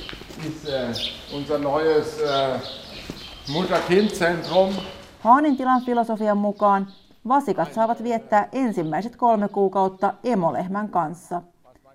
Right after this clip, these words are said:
Speaker 2: Emolehmä ei tosin välttämättä ole vasikan oma äiti.
Speaker 1: Die, äh, Kälber können an einer Kuh, an, an, entweder an der eigenen oder an einer Amme saufen und sind in der Gruppe miteinander.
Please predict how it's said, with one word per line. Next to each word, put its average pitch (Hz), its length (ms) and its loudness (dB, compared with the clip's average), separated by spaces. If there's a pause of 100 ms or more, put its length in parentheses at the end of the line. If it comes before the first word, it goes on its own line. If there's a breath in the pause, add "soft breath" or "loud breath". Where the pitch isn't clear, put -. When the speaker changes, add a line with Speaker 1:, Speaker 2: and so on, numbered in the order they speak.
(460)
Speaker 2:
Emolehmä 240 680 6
ei 233 180 0
tosin 226 340 0
välttämättä 196 680 2
ole 156 340 0
vasikan 226 520 0
oma 185 340 4
äiti. 139 420 -4 (880)
Speaker 1:
Die, 131 440 -6
äh, 120 100 -8
Kälber 156 520 2 (760)
können 160 420 4
an 131 420 -2 (140)
einer 131 300 0
Kuh, 196 360 4
an, 143 180 4
an, 135 280 -6
entweder 143 420 0
an 127 100 -2
der 131 100 0 (140)
eigenen 185 320 -2
oder 139 180 0
an 135 120 -2
einer 127 360 -4
Amme 156 260 -2 (400)
saufen 175 580 6
und 135 180 0
sind 156 240 0
in 175 280 0
der 151 120 4
Gruppe 170 380 2
miteinander. 151 840 -4